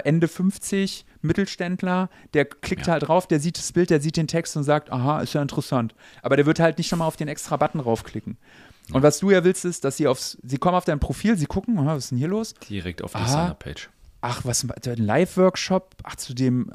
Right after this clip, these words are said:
Speaker 1: zu dem Thema, wie ich mit LinkedIn Leads generiere? Ach so, äh, da klicke ich mal rauf." Und dann müssen sie auf deiner Landingpage landen.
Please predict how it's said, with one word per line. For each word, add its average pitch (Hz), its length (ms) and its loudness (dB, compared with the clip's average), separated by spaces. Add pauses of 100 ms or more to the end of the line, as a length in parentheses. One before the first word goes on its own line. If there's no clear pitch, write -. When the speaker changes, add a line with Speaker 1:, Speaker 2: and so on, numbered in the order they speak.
Speaker 1:
zu - 140 -4
dem 123 120 2
Thema, 139 280 2
wie 131 40 0
ich 127 80 -4
mit 123 140 0
LinkedIn 143 280 0
Leads 185 200 -2
generiere? 185 480 -2
Ach 127 60 -12
so, - 120 -8 (380)
äh, 123 140 2
da 123 80 4
klicke 196 260 0
ich - 80 -4
mal 165 140 6
rauf." 123 360 2 (220)
Und 135 180 -2
dann 165 140 4
müssen 185 240 0
sie 170 300 -2
auf 147 120 2
deiner 151 220 -2
Landingpage 139 540 0
landen. 101 340 -8